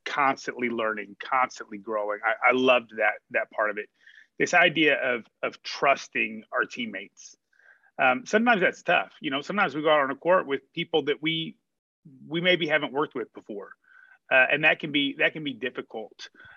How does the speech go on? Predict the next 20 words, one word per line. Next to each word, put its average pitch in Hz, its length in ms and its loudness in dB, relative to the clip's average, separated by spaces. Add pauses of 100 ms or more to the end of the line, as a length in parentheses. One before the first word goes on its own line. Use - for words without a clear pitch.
(140)
Um, 131 460 4
but, 131 220 0 (240)
you 156 120 -6
know, 120 80 -6
trusting 143 460 -2
the 147 80 -4
system 139 460 -4
that 120 80 -6
we've 127 180 -2
been 117 160 -4
taught, 113 300 -2 (120)
trusting 143 540 0
what 135 300 0
to 131 80 -6
do 120 340 -2
is, 110 260 -10
is 123 200 -10
key. 123 240 -2
And 151 160 2
then 185 340 6